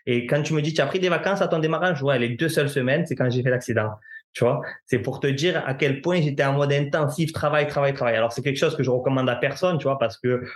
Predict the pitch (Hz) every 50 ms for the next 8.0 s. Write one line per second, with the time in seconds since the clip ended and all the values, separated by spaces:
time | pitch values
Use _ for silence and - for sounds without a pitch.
0 | - _ _ _ - 120 117 117 113 113 - 123 120 - - 127 120 120 120 120
1 | 120 - - - 113 113 113 113 113 113 113 131 131 - 135 131 123 - 135 117
2 | 120 - - 151 151 170 175 147 123 - 123 113 - 127 113 - - - 104 101
3 | - - - _ _ _ - 120 113 110 110 107 107 104 107 104 104 104 104 101
4 | 101 104 101 101 - 117 117 113 - 117 120 - - 127 123 123 120 120 120 120
5 | 120 120 - - 131 127 123 131 127 147 165 151 135 - - - - - _ -
6 | 123 139 156 175 180 175 156 - - 135 139 135 127 127 127 135 156 170 156 131
7 | 127 123 123 120 131 131 131 120 - - 156 - - - 123 120 120 117 120